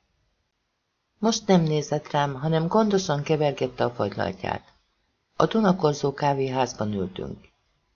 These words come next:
Délután hat óra volt, Ildikó egyenesen az irodából jött,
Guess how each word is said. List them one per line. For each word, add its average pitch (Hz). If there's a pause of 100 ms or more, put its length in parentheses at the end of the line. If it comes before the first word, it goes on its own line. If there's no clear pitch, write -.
(220)
Délután 180
hat 151
óra 170
volt, 175
Ildikó 185
egyenesen 147
az 131
irodából 131
jött, 151